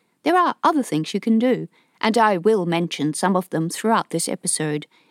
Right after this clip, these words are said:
even though I may not have tried some of those things. In the first place, why would you want to use dictation?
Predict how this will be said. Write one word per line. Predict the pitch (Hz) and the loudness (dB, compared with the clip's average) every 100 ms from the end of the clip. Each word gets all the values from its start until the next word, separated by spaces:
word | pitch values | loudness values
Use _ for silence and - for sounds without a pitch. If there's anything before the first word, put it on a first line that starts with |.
| _ | _
even | - 247 233 | 0 2 4
though | 208 196 - | 4 2 2
I | 233 | 2
may | 220 220 | 2 2
not | 240 262 - | 2 0 -2
have | 160 - | -6 -2
tried | 196 175 151 156 | -2 0 -2 -4
some | - 185 | -2 0
of | 156 | -2
those | - 151 156 | -4 -4 -2
things. | - 190 151 151 - _ _ _ _ _ _ _ - | -2 0 0 -2 -6 _ _ _ _ _ _ _ 0
In | 294 | 2
the | 320 | 4
first | 381 381 - | 2 0 0
place, | 247 240 - _ _ _ - | 0 0 -4 _ _ _ 0
why | 247 277 320 | 4 4 4
would | 269 277 | 2 2
you | 339 | 2
want | 311 226 - | 2 0 -2
to | 220 | -2
use | 196 160 | 0 -2
dictation? | - 214 - 285 233 - 156 | -4 -4 0 0 2 -2 -4